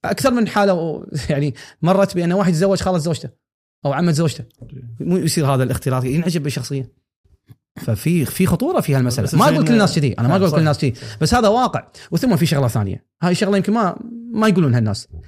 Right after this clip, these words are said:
Speaker 1: أنت تدري هاي المخيلة إيش قاعد يصير فيها؟ الخيال. الخيال شيء ثاني، الخيال عالم ثاني. هذا شيء واقعي، قبله من قبل ورفض من رفض. الخيال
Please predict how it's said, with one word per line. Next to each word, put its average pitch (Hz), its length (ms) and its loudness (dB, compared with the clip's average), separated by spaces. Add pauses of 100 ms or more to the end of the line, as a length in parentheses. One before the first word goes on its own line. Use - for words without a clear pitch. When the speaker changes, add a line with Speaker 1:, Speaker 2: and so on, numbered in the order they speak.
(180)
Speaker 1:
أنت - 100 -6
تدري 196 220 2
هاي 220 80 4
المخيلة 214 300 2
إيش 147 100 4
قاعد 151 140 2
يصير - 120 -4
فيها؟ 165 280 0 (160)
الخيال. 165 340 -4 (1160)
الخيال 127 340 0
شيء 143 120 -2
ثاني، 160 360 -4
الخيال 170 260 0
عالم 202 240 0
ثاني. 143 300 -2
هذا 185 160 0
شيء 196 200 2
واقعي، 135 400 0
قبله 180 400 0
من 208 100 0
قبل 214 300 0 (200)
ورفض 180 340 0
من 151 100 0
رفض. 120 280 -4 (460)
الخيال 156 640 2